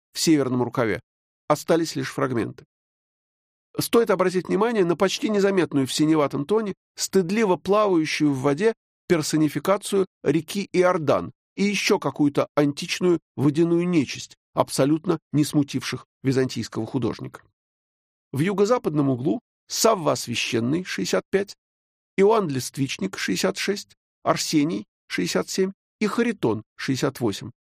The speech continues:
на склонах восточной и северной арок, Евфимий Великий, шестьдесят девять, на западной стене, и Антоний Великий,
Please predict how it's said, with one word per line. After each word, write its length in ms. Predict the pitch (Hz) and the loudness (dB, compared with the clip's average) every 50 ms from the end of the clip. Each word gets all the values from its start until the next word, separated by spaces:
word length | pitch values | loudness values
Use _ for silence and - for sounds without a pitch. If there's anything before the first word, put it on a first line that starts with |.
| _ _ _ _ _ _ _ _ | _ _ _ _ _ _ _ _
на 100 | 156 165 | 0 0
склонах 420 | 160 - - 170 170 156 143 - | 0 0 2 2 4 4 2 0
восточной 520 | - 135 131 - - 185 190 - - 190 - | 0 -2 -2 0 0 -2 -2 0 -4 -4 -6
и 140 | - - 151 | -4 -4 -6
северной 500 | - - 151 147 135 135 135 143 - - | 0 2 2 2 2 2 0 -2 -2 0
арок, 360 | - 95 101 71 - - - _ _ _ _ _ _ _ | 0 0 0 0 -4 -12 -20 _ _ _ _ _ _ _
Евфимий 540 | 160 156 185 185 - - 220 226 226 214 208 | 0 0 0 0 0 -2 -2 0 0 0 0
Великий, 420 | 196 202 185 160 135 - - 156 | -2 0 0 0 -2 -2 -6 -8
шестьдесят 340 | - - 170 156 - 175 165 | -4 -4 -4 -2 0 -2 0
девять, 320 | 160 175 175 170 170 - - _ _ _ _ _ | 2 2 0 0 0 -6 -14 _ _ _ _ _
на 120 | - 151 165 | 0 0 2
западной 380 | 160 175 160 - 160 160 165 | 2 0 -2 -2 -2 -4 -4
стене, 320 | 160 - - 170 165 170 165 - _ _ _ _ _ _ _ | -4 -4 -4 -2 -2 -2 -2 -4 _ _ _ _ _ _ _
и 80 | 208 | 4
Антоний 480 | 220 226 226 202 190 175 147 135 131 127 | 4 4 2 0 2 2 2 4 2 2
Великий, 420 | 120 123 113 110 101 - 123 107 | 2 0 0 -2 -4 -6 -8 -10